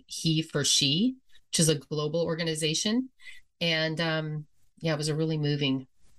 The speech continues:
presentation last night. And that was done in partnership with the Women of CoreNet.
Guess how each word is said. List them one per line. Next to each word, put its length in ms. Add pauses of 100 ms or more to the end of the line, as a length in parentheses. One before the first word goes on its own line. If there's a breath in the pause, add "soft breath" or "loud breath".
(260)
presentation 580
last 220
night. 180
And 120
that 140
was 140
done 240
in 500 (380 loud breath)
partnership 600
with 160
the 100
Women 260
of 120
CoreNet. 360